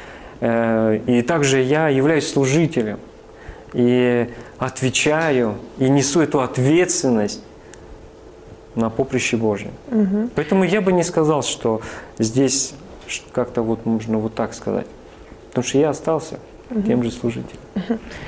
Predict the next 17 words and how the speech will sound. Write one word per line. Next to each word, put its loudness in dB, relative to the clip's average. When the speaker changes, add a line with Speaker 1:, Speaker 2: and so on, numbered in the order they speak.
Speaker 2:
Скажите, 2
а 0
как 0
ваша 2
жена 4
отреагировала? 2
Я 4
так 0
понимаю, 4
вы 4
поженились, 4
когда 2
вы 4
еще 2
были 2
в 2
армии. 4